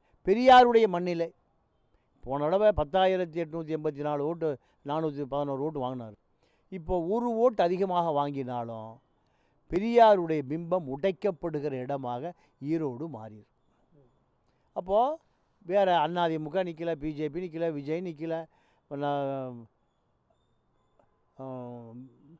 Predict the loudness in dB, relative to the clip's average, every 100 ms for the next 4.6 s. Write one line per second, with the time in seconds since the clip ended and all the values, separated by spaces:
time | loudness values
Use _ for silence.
0 | _ _ _ -10 0 2 2 -2 -4 -4
1 | -2 -4 -6 _ _ _ _ _ _ _
2 | _ -10 -8 -6 -8 -10 -4 4 4 4
3 | -2 -4 -6 -8 -8 -6 -4 -2 2 2
4 | 0 -4 -8 -10 -12